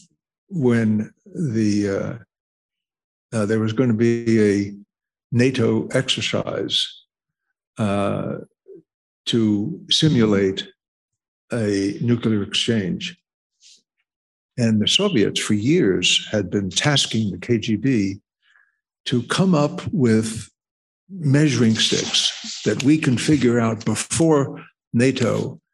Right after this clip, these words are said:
uh, might launch a first strike. How, what, what are the signals we, we might be able to figure out?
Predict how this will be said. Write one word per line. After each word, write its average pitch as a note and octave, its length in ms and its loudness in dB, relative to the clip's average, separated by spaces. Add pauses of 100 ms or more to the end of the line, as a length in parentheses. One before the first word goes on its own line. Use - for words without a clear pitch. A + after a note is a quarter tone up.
(720)
uh, G#2+ 260 -2
might B2 260 0
launch B2 380 0
a A2+ 60 0
first - 320 0
strike. G2 640 -6 (520)
How, D3+ 320 0 (400)
what, D#3 220 0
what F3 160 2
are F#3 40 4
the C#3 100 0
signals A#2 520 2
we, B2+ 380 2
we B2+ 280 2
might A#2+ 400 -2
be A#2+ 160 2
able A2 180 -4
to G#2+ 80 -6
figure G#2+ 480 -2
out? - 240 -6